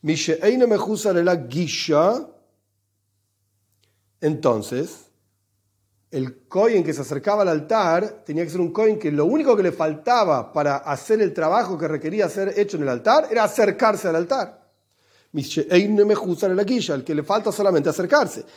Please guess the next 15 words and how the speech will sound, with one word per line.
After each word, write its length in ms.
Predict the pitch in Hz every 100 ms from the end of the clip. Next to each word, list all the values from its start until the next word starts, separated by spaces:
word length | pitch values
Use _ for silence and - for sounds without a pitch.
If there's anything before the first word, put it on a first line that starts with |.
| -
Y 120 | 160
Atzazé, 680 | 233 254 240 160 123 117 - _ _ _
este 240 | 220 214
sale, 380 | 220 165 127 127
Shemejusar 600 | 135 160 151 151 220 208
Levisha 460 | 208 202 247 - 233
Begisha, 600 | 233 247 285 - 156 110 - _ _ _
el 120 | - 151
que 120 | 156
tenía 320 | 147 196 185
que 520 | 196 190 160 175 - -
vestirse 1200 | 151 156 - - 262 196 156 160 165 220 220 - _ _ _ _ _ _ _
primero 720 | - 175 202 180 143 117 101 - _ _ -
y 100 | 190
después 960 | 180 175 170 196 262 233 156 127 -